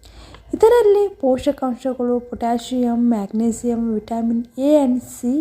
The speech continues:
ಇದೆ. ಕಲ್ಲಂಗಡಿಯಲ್ಲಿ ಸಿಟ್ರುಲಿನ್ ಎಂಬ ಅಮೈನೋ ಆಮ್ಲವನ್ನು ಹೊಂದಿದೆ. ಇದು ನಮ್ಮ ದೇಹದ ಮೂಲಕ ರಕ್ತವನ್ನು ಚಲಿಸಲು ಸಹಾಯ ಮಾಡುತ್ತದೆ. ಇದರಲ್ಲಿರುವ ಲೈಕೋಪಿನ್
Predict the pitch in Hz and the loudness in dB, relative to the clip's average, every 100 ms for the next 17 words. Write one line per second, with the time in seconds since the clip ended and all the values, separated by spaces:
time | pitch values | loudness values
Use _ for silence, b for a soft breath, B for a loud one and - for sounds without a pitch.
0 | 339 196 208 - - _ _ B B B | -4 -10 -10 -12 -20 _ _ B B B
1 | B - 277 294 392 403 392 339 320 320 | B 0 4 4 4 4 2 4 4 2
2 | 339 B B - - 349 349 392 392 392 | -2 B B -6 0 0 0 -2 0 0
3 | 392 - 247 285 277 269 - 240 233 311 | -4 -8 -6 -4 -6 -6 -6 -4 -2 -2
4 | 349 349 262 226 247 233 220 277 240 202 | 0 0 2 4 2 2 2 2 2 2
5 | 202 202 - - - 285 392 427 415 370 | 0 -2 -14 -16 -4 0 4 4 2 0
6 | 381 330 254 254 285 285 254 247 233 220 | 0 2 2 4 2 2 0 -2 -2 -4
7 | - - _ - 254 254 - 370 349 294 | -8 -14 _ -6 -6 -6 -4 -2 0 0
8 | 294 294 233 240 - 233 254 233 190 214 | 0 0 0 0 -2 -2 -2 -4 0 0
9 | 208 202 190 - 196 196 - - - - | 0 -2 -4 -6 -8 -8 -10 -20 -20 -20
10 | b b b b _ _ - 320 403 440 | b b b b _ _ 2 4 6 6
11 | 427 392 381 381 381 320 247 254 302 311 | 6 4 4 2 2 2 0 0 -2 -2
12 | 311 302 | -2 -4